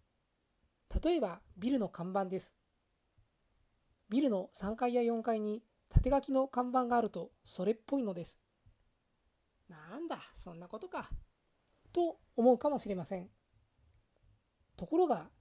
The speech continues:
ヨーロッパやアメリカなどの英語圏に行くと、これが全然当たり前でないことに気づかされます。つまり、バーチャルな空間において、ビルに縦書きの看板を出すことで、日本や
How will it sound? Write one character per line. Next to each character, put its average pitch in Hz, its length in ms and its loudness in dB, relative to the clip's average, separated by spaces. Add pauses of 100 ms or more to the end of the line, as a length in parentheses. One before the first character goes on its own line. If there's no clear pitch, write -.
(160)
ヨ 202 160 2
ー 247 40 8
ロ 285 80 6
ッ - 20 2
パ 233 140 2
や 170 200 -4
ア 175 60 -8
メ 196 80 -2
リ 226 100 -4
カ 269 100 2
な 277 120 2
ど 233 100 -2
の 180 100 -4
英 185 120 0
語 254 140 0
圏 226 180 0
に 185 120 -4
行 - 40 -20
く - 40 -20
と、 180 240 -6 (260)
こ - 120 -4
れ 190 60 0
が 196 200 0 (140)
全 220 240 2
然 285 260 0
当 - 60 -8
た 262 100 2
り 262 80 0
前 254 180 2
で 247 100 -2
な 262 100 2
い 233 80 0
こ 240 100 -8
と 247 100 -2
に 285 200 -4 (140)
気 - 100 -16
づ 165 100 -10
か 190 80 -2
さ 180 140 -2
れ 175 80 -6
ま 165 100 -8
す。 - 140 -18 (1600)
つ - 100 -8
ま 339 120 2
り、 190 200 -4 (600)
バ 202 120 4
ー 151 40 2
チ 226 100 2
ャ - 20 4
ル 180 60 2
な 170 120 -6
空 220 200 -2
間 226 180 0
に 226 120 2
お 220 80 0
い 190 40 -4
て、 190 240 -6 (460)
ビ 262 140 4
ル 285 120 2
に 185 280 -6
縦 - 220 -4
書 269 120 2
き 285 120 -4
の 277 100 0
看 254 220 -4
板 254 160 0
を 254 100 0
出 247 120 2
す - 80 -8
こ 196 120 -6
と 175 100 -6
で、 175 180 -10 (440)
日 175 80 -4
本 277 240 2
や 185 200 -4